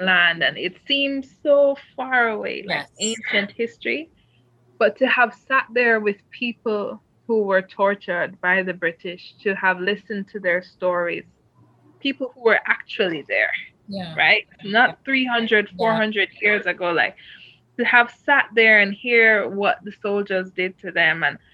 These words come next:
Speaker 2: Yeah.
Speaker 1: all of that stuff, and to have had the opportunity to fight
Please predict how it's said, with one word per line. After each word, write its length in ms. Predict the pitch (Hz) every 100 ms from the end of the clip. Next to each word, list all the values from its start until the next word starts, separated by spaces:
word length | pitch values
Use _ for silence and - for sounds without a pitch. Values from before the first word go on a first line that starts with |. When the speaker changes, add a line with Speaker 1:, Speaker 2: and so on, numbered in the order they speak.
| 185
Speaker 2:
Yeah. 280 | 160 156 156 _ -
Speaker 1:
all 220 | 214 233 226
of 140 | 208
that 240 | 190 185 -
stuff, 200 | - 202 202
and 180 | 180 185
to 220 | 175 190
have 260 | - 190
had 280 | - 220 214
the 100 | 202 -
opportunity 540 | 185 208 202 214 202 - -
to 60 | 175 _
fight 360 | 196 185 180 -